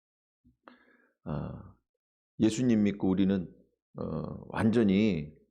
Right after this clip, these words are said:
거듭났고 새로워졌기 때문에 죄도 짓지 않고 그렇기 때문에, 어, 죄로 인한, 어, 이 형벌인,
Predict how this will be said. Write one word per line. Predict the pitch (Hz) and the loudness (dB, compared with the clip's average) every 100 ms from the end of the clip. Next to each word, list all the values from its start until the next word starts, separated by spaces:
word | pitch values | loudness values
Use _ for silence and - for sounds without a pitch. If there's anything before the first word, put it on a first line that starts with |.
| _ _ | _ _
거듭났고 | - 95 107 101 98 | -4 0 2 2 0
새로워졌기 | 98 143 143 117 98 - | -4 -2 0 0 -2 -8
때문에 | - 85 82 82 | -6 -6 -4 -6
죄도 | - 92 107 | -2 0 0
짓지 | 101 - - | -2 -4 -4
않고 | 80 69 - 131 107 - - _ _ _ _ - _ _ | -4 -6 -8 -6 -6 -8 -18 _ _ _ _ -20 _ _
그렇기 | - 95 - | -12 -10 -4
때문에, | - 90 90 120 98 80 - _ _ _ - | -2 0 2 2 0 -6 -16 _ _ _ -10
어, | 76 71 71 - | -6 -4 -6 -6
죄로 | - 113 131 123 | 0 2 4 4
인한, | 98 98 98 - - _ _ _ _ - | 4 2 0 -8 -20 _ _ _ _ -14
어, | 80 78 73 - | -12 -12 -14 -12
이 | 90 85 85 | -8 -6 -8
형벌인, | - 135 123 101 113 - | -6 0 2 4 2 -2